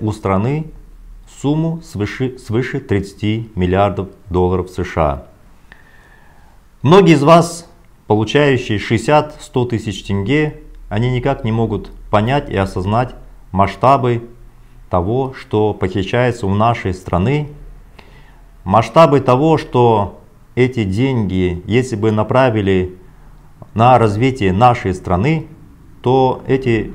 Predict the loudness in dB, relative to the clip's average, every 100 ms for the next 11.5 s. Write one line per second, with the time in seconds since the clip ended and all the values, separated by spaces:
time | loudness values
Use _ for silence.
0 | -8 0 0 0 -2 -2 2 2 2 -2
1 | -8 -10 -4 -2 -2 -2 -4 -4 -2 -2
2 | -4 -12 -14 -14 -14 -16 -16 -18 -18 -18
3 | -8 -2 -2 0 0 0 0 -2 -4 -10
4 | -6 0 2 0 -4 -14 -8 -2 0 0
5 | -4 -10 -4 -4 -4 -6 -4 -2 0 0
6 | -2 -6 -8 -20 -10 -8 -6 -4 0 0
7 | 0 -4 -6 -10 -8 -6 -4 -2 -2 -2
8 | -4 -4 -4 -4 -4 -6 -6 -6 -4 -4
9 | -4 -2 0 2 2 0 -8 -20 -20 -20
10 | -10 -6 0 0 2 0 0 -4 -8 -14
11 | -6 -4 -2 -4